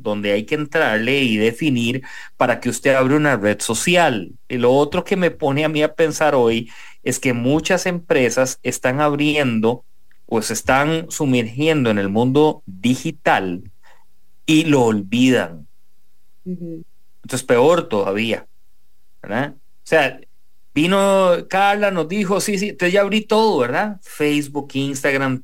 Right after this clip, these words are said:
Speaker 1: TikTok, OnlyFans, el otro aquí", o sea,
Speaker 2: Ajá.
Speaker 1: todo, ¿verdad? Tienen todas las redes, pero como decías ahora, no hay una publicación. ¿Y qué
Speaker 2: Claro.
Speaker 1: pasó? "Hey, Nielsen, es que vieras que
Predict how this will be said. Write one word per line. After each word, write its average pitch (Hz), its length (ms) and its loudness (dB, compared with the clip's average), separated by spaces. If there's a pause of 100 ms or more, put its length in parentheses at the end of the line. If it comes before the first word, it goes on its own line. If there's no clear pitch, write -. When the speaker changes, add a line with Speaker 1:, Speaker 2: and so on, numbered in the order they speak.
Speaker 1:
TikTok, 131 600 0
OnlyFans, 127 1080 0
el 113 240 0
otro 131 440 4
aquí", 135 340 -2
o 123 60 0
sea, 135 80 2
Speaker 2:
Ajá. - 280 0
Speaker 1:
todo, 254 440 6
¿verdad? 196 260 2
Tienen 226 380 -2
todas 254 400 2
las 147 180 0
redes, 262 440 2 (840)
pero 131 160 0
como 131 220 0
decías 135 260 0
ahora, 160 340 2 (120)
no 120 160 -2
hay 127 160 2
una 170 240 0
publicación. 135 800 0 (640)
¿Y 117 80 -2
qué 165 140 2
Speaker 2:
Claro. 165 160 4
Speaker 1:
pasó? 170 280 2 (260)
"Hey, 139 160 0
Nielsen, 135 360 0
es 117 120 -4
que 143 140 -2
vieras 131 300 2
que - 300 -2